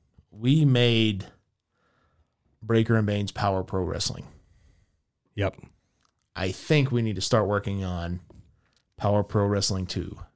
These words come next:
Speaker 1: Bane's Revenge.
Speaker 2: Okay.
Speaker 1: I actually made contact with the guy that made that. And so,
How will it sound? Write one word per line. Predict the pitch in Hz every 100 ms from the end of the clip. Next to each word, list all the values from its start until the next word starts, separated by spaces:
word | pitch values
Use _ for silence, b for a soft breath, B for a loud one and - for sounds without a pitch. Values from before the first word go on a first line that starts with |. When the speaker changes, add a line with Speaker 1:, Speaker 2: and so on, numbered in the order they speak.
| _ _ _ -
Speaker 1:
Bane's | 104 92 90 90 98
Revenge. | 87 73 50 58 - - -
Speaker 2:
Okay. | 110 - 135 151 _ _ _
Speaker 1:
I | -
actually | 135 143 151
made | 147 139
contact | 151 143 143 135 131
with | 120
the | 113
guy | 117 117
that |
made | 101 110 113 95
that. | 82 85 - -
And | 101
so, | - 190 170 101 104